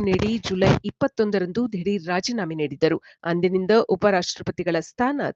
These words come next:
ತೆರವಾಗಿತ್ತು. ಭಾರತದ ಪ್ರಧಾನಿ ನರೇಂದ್ರ ಮೋದಿಯವರು ಚುನಾವಣೆಯ ಮೊದಲ ಮತ ಚಲಾಯಿಸಿದ್ದಾರೆ. ಇಂದು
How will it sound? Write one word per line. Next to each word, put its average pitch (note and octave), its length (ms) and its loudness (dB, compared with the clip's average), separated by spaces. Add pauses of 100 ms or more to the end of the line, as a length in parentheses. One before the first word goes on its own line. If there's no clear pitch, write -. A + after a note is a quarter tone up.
ತೆರವಾಗಿತ್ತು. E3 600 0 (1600)
ಭಾರತದ C#4+ 520 4 (100)
ಪ್ರಧಾನಿ G#3+ 520 6
ನರೇಂದ್ರ G#3 440 8
ಮೋದಿಯವರು F#3 680 8
ಚುನಾವಣೆಯ F3+ 640 4 (100)
ಮೊದಲ C#4 420 6
ಮತ F#3+ 220 2 (140)
ಚಲಾಯಿಸಿದ್ದಾರೆ. D#3+ 760 0 (320)
ಇಂದು F3+ 400 8